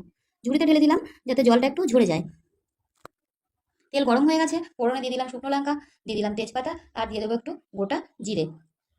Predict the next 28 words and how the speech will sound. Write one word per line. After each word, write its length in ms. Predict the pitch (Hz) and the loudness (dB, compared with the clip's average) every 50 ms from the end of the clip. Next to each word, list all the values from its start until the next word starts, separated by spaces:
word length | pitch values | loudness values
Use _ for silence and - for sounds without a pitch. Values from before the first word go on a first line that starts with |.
| _ - | _ -10
দিয়ে 100 | - 262 277 | -6 -2 0
দিলাম 140 | 285 294 285 | 0 0 0
কচু 120 | 269 247 285 285 | 0 -2 -2 -4
শাকটাকে 260 | 294 294 285 277 302 - 233 | -4 -4 -4 -4 -2 -2 -4
একটু 120 | 233 - 320 294 | -4 -2 0 0
নাড়াচাড়া 280 | 254 254 254 269 269 269 | 0 0 0 -2 -4 -2
করে, 120 | 277 302 349 - - _ - | -2 -4 -4 -6 -12 _ -4
পরিমাণ 200 | 240 233 240 240 240 | -2 0 0 0 0
মতন 120 | 233 247 247 233 | -2 -4 -4 -4
হলুদ 160 | 220 233 220 240 | -4 -4 -2 -4
দিলাম, 140 | 269 339 - - - - - | -6 -6 -6 -8 -12 -8 -4
আবার 120 | - 302 320 | -2 -2 -2
একটু 100 | 311 311 262 | -2 -2 -2
নাড়াচাড়া 260 | 226 202 202 214 208 208 | -2 -2 -2 -2 -4 -4
করে 80 | 214 214 196 | -6 -6 -6
দিয়ে 100 | 202 196 | -6 -6
দেবো 100 | 208 269 330 - _ - | -6 -8 -8 -12 _ -12
ভিজিয়ে 200 | 196 208 196 220 220 | -10 -8 -6 -4 -4
রাখা 120 | 226 - 196 | -4 -4 -2
কাঁচা 160 | 208 202 226 233 226 | -2 -2 -2 -2 -4
ছোলা। 160 | 202 180 170 180 _ _ _ - - | -4 -6 -6 -8 _ _ _ -6 -2
ঘরে 140 | 247 269 285 285 | 0 0 2 2
আমার 120 | 302 311 302 269 | 0 0 0 -2
কাঁচা 140 | 233 247 254 | -2 -2 -2
লঙ্কা 160 | 262 254 285 294 | -2 -2 -2 -2
ছিল 80 | 269 277 302 | 2 2 4
না 40 | 320 269 | 4 4
বেশি, 140 | 262 262 285 | 4 2 0